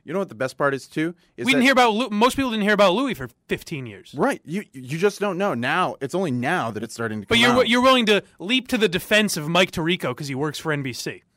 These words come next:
Speaker 2: Pathetic.
Speaker 1: But she's willing to go out. She's willing to go after someone she probably personally doesn't like, but someone she likes, and pr-, I would assume
Speaker 2: It's sad. I
Speaker 1: respects.
Speaker 2: was, I was upset to
Speaker 1: Still
Speaker 2: hear when
Speaker 1: defense.
Speaker 2: I a-, when I asked Remer who he'd wanna do a show with, he said Trenny.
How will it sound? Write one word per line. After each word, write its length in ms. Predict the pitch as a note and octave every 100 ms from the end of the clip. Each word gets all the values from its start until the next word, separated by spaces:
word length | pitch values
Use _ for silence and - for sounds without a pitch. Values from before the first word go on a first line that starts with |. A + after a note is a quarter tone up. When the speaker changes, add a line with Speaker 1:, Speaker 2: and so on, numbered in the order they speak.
| _ _ _ _ _ _
Speaker 2:
Pathetic. 560 | - G3+ A#3 G3+ - - _ _ _ _ _ -
Speaker 1:
But 280 | B2 -
she's 220 | A#2 B2+ G#2
willing 220 | A#2 G#2+
to 60 | G2+
go 160 | A2
out. 200 | G#2 G2+ _ _ _
She's 200 | - D#3+
willing 220 | G#3 G#3
to 80 | E3+
go 100 | D#3+
after 200 | D3+ C#3
someone 400 | - C#3 B2 A#2
she 200 | - A2+
probably 480 | - D3+ C3+ A#2+ A2+
personally 580 | - G3+ G#3 - D3 A#2
doesn't 340 | B2+ B2 A2+
like, 400 | A2+ A#2+ F#2+ - _ _ _ _ _ _ _ -
but 260 | A2 G#2+
someone 280 | - D#3 C#3
she 200 | - C3
likes, 540 | A#2 C3 A#2+ - - _ -
and 180 | G#2+ G#2
pr-, 80 | -
I 100 | A#2
would 100 | A2
assume 180 | - A#3+
Speaker 2:
It's 180 | A3+ G#3
sad. 340 | C4 D4 B3+
I 120 | F#3 A3
Speaker 1:
respects. 20 |
Speaker 2:
was, 100 | A3+
I 120 | G#3
was 120 | G#3+
upset 340 | A3 - D4 C#4
to 40 | G#3+
Speaker 1:
Still 100 | G2+
Speaker 2:
hear 220 | A3+ G3
when 100 | E3
Speaker 1:
defense. 260 | F3 F#3 F3+
Speaker 2:
I 40 |
a-, 40 |
when 100 | F3
I 60 | F3+
asked 140 | F3+ -
Remer 260 | F3 F3+
who 100 | D#3+
he'd 80 | E3
wanna 160 | D3+ C#3+
do 100 | C#3
a 40 |
show 220 | B2 D#3+
with, 140 | D3+ F3
he 80 | D3+
said 200 | C#3+ A2+
Trenny. 380 | - C#3 D#3+